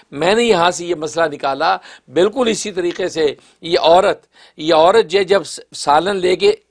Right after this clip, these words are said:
ज़बान पे चखती है, उसको पता चल गया कि नमक बिल्कुल नॉर्मल है, उसके बाद वो जो शोरबे का हिस्सा थूक के फेंक दिया, लेकिन थूक में मिक्स होने से एक ख़ास जायका तो हलक में गया।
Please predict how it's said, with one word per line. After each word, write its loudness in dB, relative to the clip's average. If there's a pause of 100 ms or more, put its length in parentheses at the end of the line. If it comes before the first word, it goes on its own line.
ज़बान 0
पे -4
चखती -8
है, -2 (920)
उसको -2
पता 0
चल 2
गया 0
कि -6
नमक -6
बिल्कुल -4
नॉर्मल 0
है, -2 (320)
उसके -2
बाद 0 (920)
वो 0
जो 0
शोरबे -2
का -2
हिस्सा 0 (140)
थूक 0
के -8
फेंक -2
दिया, -4 (460)
लेकिन -6
थूक -4
में -6
मिक्स -10
होने -6
से -6 (320)
एक -2
ख़ास 0
जायका 0
तो -2
हलक -2
में -10
गया। -4